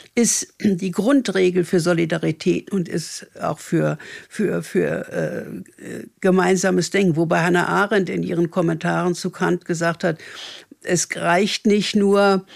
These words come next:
das Denken. Aber sie war auch nicht eine Frau der Empathie. Sie war keine, weder eine Feministin noch eine Frau der Empathie.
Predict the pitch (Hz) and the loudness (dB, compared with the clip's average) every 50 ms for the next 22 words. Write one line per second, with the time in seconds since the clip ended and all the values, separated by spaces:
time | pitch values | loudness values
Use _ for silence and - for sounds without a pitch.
0 | - - _ _ _ - - - - 180 185 180 - - 240 247 247 226 180 139 | -20 -20 _ _ _ -16 -10 0 2 2 4 4 2 2 4 4 4 4 2 2
1 | - 139 - - - - - - 170 160 190 180 165 208 208 190 208 196 - 220 | 0 -2 0 -2 -6 -6 0 0 2 4 4 2 2 2 2 2 2 2 2 2
2 | 226 240 247 214 180 - 196 175 170 170 165 160 - 175 170 165 175 175 - 170 | 2 2 4 2 2 2 0 2 2 2 0 0 0 0 0 2 2 0 0 0
3 | 160 180 165 160 - - 160 135 156 - 165 165 170 175 175 175 - - 196 196 | 0 0 -2 -2 -2 -4 -6 -4 -4 -2 -4 -2 0 0 -2 -2 0 2 4 4
4 | 208 208 202 180 175 180 208 214 220 220 214 196 185 - 214 185 180 175 175 180 | 4 4 2 0 0 2 2 2 4 4 2 2 2 2 2 2 4 4 4 2
5 | 202 214 - - 226 196 - - - - 190 180 175 - - 185 180 175 175 - | 0 -2 -2 -2 0 0 0 0 0 2 0 0 0 0 0 0 0 2 2 0
6 | 180 160 - 165 160 - - 262 220 | -2 -2 -2 -4 -4 -2 -4 -4 -4